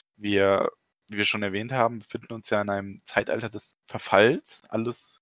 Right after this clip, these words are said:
geht den Bach runter so ein bisschen. Die Elben werden immer weniger und immer mehr Zauber schwindet aus der Welt, was ja eigentlich der natürliche Übergang dazu ist, es irgendwann in unserer Moderne endet.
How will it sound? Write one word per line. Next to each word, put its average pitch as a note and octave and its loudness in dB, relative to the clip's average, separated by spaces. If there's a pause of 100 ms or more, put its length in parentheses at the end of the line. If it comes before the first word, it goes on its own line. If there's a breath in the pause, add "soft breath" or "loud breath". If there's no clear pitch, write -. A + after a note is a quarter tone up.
geht - -6
den A2 -10
Bach - 2
runter E3+ -4
so D3 -12
ein C#3+ -16
bisschen. E3+ -8 (360)
Die A#2 -4
Elben B2+ 0 (200)
werden A#2+ 2
immer A#2+ -2
weniger B2 -4
und G#2 -12
immer A2+ -2
mehr G#2+ -4
Zauber B2 0 (300 loud breath)
schwindet C3+ -2
aus A#2+ -2
der A2 0
Welt, A#2+ -2
was - -10
ja F#2+ 2
eigentlich G#2+ -2
der G#2 -8
natürliche A2+ -8
Übergang A2+ -4
dazu G#2+ -8
ist, A#2+ -12
es - -18
irgendwann G#2 -4 (280)
in G#2+ -8
unserer A2 2 (200)
Moderne G#2+ 6
endet. C3 -6